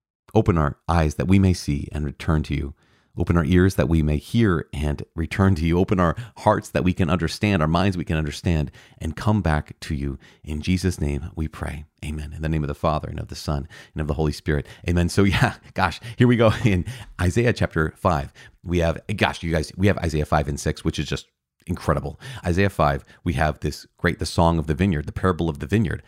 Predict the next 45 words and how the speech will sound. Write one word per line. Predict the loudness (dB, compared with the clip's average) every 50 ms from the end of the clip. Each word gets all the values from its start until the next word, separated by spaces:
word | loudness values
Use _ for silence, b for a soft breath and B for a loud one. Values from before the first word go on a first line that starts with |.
| B B
"I | -2
will | -2 -2 -2
sing | -2 -2 0 0 2
this | 2 0 0
song | -2 -6 -2 0 0 2 2 2
of | 2 2
my | 2 2
beloved." | 2 2 2 2 2 2 0 -4 B B B B B -4
Basically | -4 -4 -2 -4 -2 0 0
what | 2 2 2
happens, | 0 0 0 -2 -4 -4 B B B B B
God | 0 2 2 2 0 0 -4 _ -2
built | 0 2 2 2 2
a | 0
vineyard. | 2 2 0 0 -2 -4 -6 -4
He | -4 -4
called | -4 -4 -2 0 2 2 2 -2
the, | -4 -10 -10 -16 -12 -8
this | -6 -6 -6 -6
is | -6 -4
the | -2 -4 -4 -4 _ -8
analogy, | -4 -2 0 0 0 0 0
right? | 0 0 0 -2 -2 B B B B B _ _ -2
God | 0 0 0 0 -2
called | -4 -2 0 0 0
the | 0 0
people | -2 -2 -2 0
of | 0 0
Israel. | 0 -2 -2 -2 -6 -6 -8 -14 _ -10
He | -8 -4
brought | 0 0 0 0 0
them | 0 0 0 -2 -4 _ -4
out | -2 0 0
of | -2 -2 -2
slavery | 0 0 0 2 2 2 0
in | 2 2
Egypt. | 0 0 -2 -4 -6 -6 B B B B
He | B -2
brought | 2 2 2 2 0
them | -4 -4
to | -2 0
the | -2 0
promised | 0 2 0 2 2 2 0 -2
land. | -4 -4 -4 -6 -8 B B B
He | B -4 -4 -6